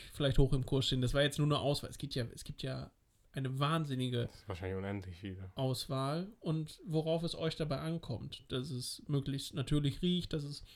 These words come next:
Speaker 1: Bioprodukte sind oder so. Das würde mich mal schon ein bisschen interessieren.
Speaker 2: Ja, das würde mich auch voll interessieren. Wir können ja mal bei Instagram fragen. Heute war vielleicht ein bisschen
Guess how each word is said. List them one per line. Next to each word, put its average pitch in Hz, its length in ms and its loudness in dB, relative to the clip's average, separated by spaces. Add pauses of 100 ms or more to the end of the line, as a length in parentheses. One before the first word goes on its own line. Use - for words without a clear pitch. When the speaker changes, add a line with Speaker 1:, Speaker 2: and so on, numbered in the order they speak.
(300)
Speaker 1:
Bioprodukte 165 680 0
sind 143 360 -4
oder 135 160 -6
so. 135 140 -6
Das 135 200 -8
würde - 140 -12
mich 160 120 -6
mal 143 140 -6
schon 143 220 -8
ein 139 80 -8
bisschen 113 220 -8
interessieren. - 460 -8 (140)
Speaker 2:
Ja, 120 220 6 (500)
das - 460 2
würde 131 200 -2
mich 113 120 0
auch 127 140 0
voll 113 160 4
interessieren. 104 400 -2
Wir 104 80 -4
können 110 160 0
ja 107 80 2
mal 104 100 2
bei 98 140 0
Instagram 98 440 -4
fragen. 101 460 -4 (380)
Heute 151 200 6
war 147 120 8
vielleicht 147 360 4
ein 131 60 -4
bisschen 131 480 0